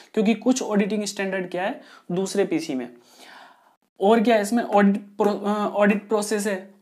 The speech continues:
और क्या है, स्टैटिस्टिक्स है। अब, अ, इसके बाद हमारा आता है पीसी थ्री।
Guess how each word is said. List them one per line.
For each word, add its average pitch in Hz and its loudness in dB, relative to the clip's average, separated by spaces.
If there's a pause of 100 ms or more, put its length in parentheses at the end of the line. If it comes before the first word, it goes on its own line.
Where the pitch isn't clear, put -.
और 208 0
क्या 214 2
है, 220 -4 (480)
स्टैटिस्टिक्स 160 -2
है। 113 -18 (760)
अब, 208 4
अ, 190 -6 (760)
इसके 220 4
बाद 233 8
हमारा 214 2
आता 151 0
है 214 -6 (1500)
पीसी 214 2
थ्री। 170 -4